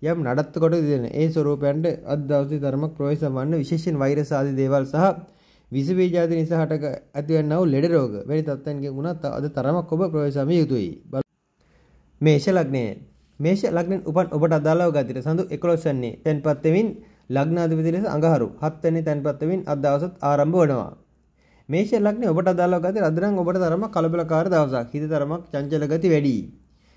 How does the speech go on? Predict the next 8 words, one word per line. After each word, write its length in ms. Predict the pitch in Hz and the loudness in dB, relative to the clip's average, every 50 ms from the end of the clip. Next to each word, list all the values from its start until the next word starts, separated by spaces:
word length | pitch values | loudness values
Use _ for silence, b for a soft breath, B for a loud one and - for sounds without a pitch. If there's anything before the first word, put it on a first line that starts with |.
| b b - | b b -8
විශේෂයෙන් 400 | 143 151 180 170 202 214 196 175 | -8 -6 -4 -2 0 0 0 0
අද 120 | 165 156 | 0 0
දවසේ 420 | 151 170 165 160 160 190 202 185 165 | 2 2 2 2 4 4 4 4 4
යම් 120 | 160 151 127 | 2 0 -2
උදෑසන 480 | 110 131 147 170 175 165 165 175 160 147 | -2 -2 0 0 2 2 2 0 -2 0
කාල 240 | - 160 156 151 | 0 0 2 2
වකවානුවේදී 680 | 156 147 147 - - 156 156 151 147 147 143 156 185 202 185 196 B B B B B - | 2 0 -2 -2 0 0 0 2 0 0 2 2 2 2 2 0 B B B B B -6
යම් 160 | 151 160 170 | -4 -2 -2